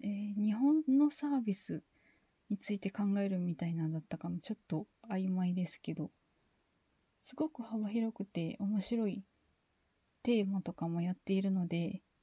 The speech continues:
興味ある方はぜひ、放送大学の授業をちょっと聞いてみるのもいいんじゃないかなと思います。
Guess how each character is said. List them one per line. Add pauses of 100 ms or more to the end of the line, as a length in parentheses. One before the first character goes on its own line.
(1500)
興
味
あ
る
方
は
ぜ
ひ、 (1900)
放
送
大
学
の
授
業
を
ち
ょ
っ (100)
と (420)
聞
い
て
み
る
の
も (1040)
い
い
ん
じ
ゃ
な
い
か
な
と
思
い
ま
す。